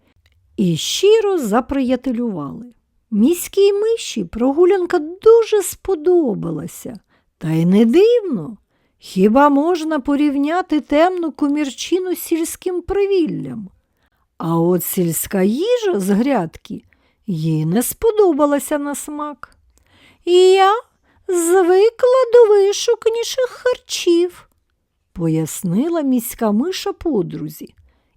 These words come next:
і, в свою чергу, запросила її на гостину. Полівка охоче погодилась, і коли вона опинилася в комірчині, то їй аж дух перехопило,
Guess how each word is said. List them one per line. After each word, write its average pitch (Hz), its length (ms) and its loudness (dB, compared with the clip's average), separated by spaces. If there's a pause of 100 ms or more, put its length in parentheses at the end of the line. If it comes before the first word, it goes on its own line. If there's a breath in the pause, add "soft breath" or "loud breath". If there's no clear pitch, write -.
і, 165 120 -4
в 143 60 -14
свою 160 640 -2
чергу, 202 600 -4 (520)
запросила 302 840 0
її 247 380 0
на 311 140 -6
гостину. 247 800 -8 (720)
Полівка 226 800 2
охоче 226 600 -2
погодилась, 311 960 -4 (520)
і 214 160 0
коли 302 460 4
вона 339 380 2
опинилася 311 800 -2
в 247 100 -6
комірчині, 262 1000 -4 (540)
то 311 140 2
їй 370 300 6
аж 392 140 2 (280)
дух 427 460 6
перехопило, 285 1040 -4